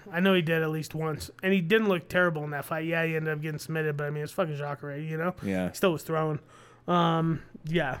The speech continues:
Speaker 1: really excited to see that. Um, then we got fucking old Brendan Gritz, um, also fighting on this card, um, against Torres, our boy.
Speaker 2: Yeah.
Speaker 1: Yeah.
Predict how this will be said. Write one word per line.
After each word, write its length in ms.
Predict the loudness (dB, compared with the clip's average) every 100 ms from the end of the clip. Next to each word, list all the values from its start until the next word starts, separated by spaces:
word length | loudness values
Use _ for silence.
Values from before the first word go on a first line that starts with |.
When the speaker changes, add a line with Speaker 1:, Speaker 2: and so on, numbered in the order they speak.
| -6
Speaker 1:
really 280 | 0 0 0
excited 360 | 0 0 -2
to 80 | -6
see 220 | -6 -4
that. 400 | -2 -2 -4 -6 -16 -20 -20 -12 -4
Um, 580 | -2 0 -2 -2 -4 -8 -8
then 220 | -2 0
we 100 | 0
got 480 | 0 2 2 0 -4
fucking 640 | -6 -4 -4 -4 -4 -4 -8 -20 _ _
old 500 | -2 0 2 0 -2 -6
Brendan 680 | -4 0 2 2 2 0 -2 -6 -8
Gritz, 540 | -4 -2 -4 -6 -8 -12 -10 -4
um, 600 | -2 -2 -2 -4 -6 -6 -8 0
also 460 | 0 2 2 0 -2 -4
fighting 300 | -2 0 0
on 120 | -2
this 140 | -4
card, 420 | -2 2 2 0 -4 -20 -20 -20 -20 _
um, 600 | -6 -4 -4 -4 -4 -4 -6
against 460 | -6 -4 -6 -10 -16 _ _ -20 -20 -18 -2
Torres, 520 | 4 6 6 4 -4 -8
our 80 | -4
boy. 380 | 0 2 4 2 0
Speaker 2:
Yeah. 300 | 2 2 2 2
Speaker 1:
Yeah. 220 | 2